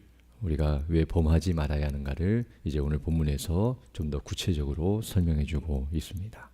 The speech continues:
먼저 십사 절을 보게 되면 이렇게 말씀하고 있는데요. "하나님이 주를 다시 살리셨고 또한 그의 권능으로 우리를 다시 살리시리라"라고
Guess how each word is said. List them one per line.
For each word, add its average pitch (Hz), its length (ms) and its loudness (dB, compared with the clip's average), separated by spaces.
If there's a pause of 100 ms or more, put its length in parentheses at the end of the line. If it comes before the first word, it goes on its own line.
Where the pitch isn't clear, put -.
(1500)
먼저 98 200 8
십사 120 320 10
절을 110 180 12
보게 95 220 8
되면 87 200 8
이렇게 87 240 6
말씀하고 80 440 4
있는데요. 76 580 0 (640)
"하나님이 117 720 6 (240)
주를 98 380 4
다시 98 360 2
살리셨고 95 1080 0 (320)
또한 85 260 4
그의 92 320 6
권능으로 92 840 2 (220)
우리를 80 320 -4
다시 92 640 -4
살리시리라"라고 80 1400 -2